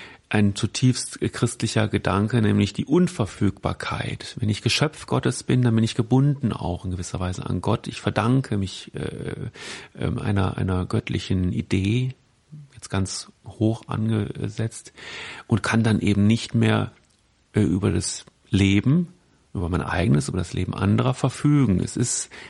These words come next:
es ist entzogen meiner, meiner, meinem Verfügungsspielraum.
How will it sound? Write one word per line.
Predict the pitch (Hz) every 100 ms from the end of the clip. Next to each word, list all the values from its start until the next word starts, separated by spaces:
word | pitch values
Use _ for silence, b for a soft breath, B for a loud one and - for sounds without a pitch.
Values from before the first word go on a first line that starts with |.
| B
es | - 104
ist | -
entzogen | 113 - - 160 156 110 85
meiner, | 87 95 95
meiner, | 92 98 95
meinem | - 104
Verfügungsspielraum. | 98 98 147 147 104 90 - - 107 107 - 98 95 92 107 131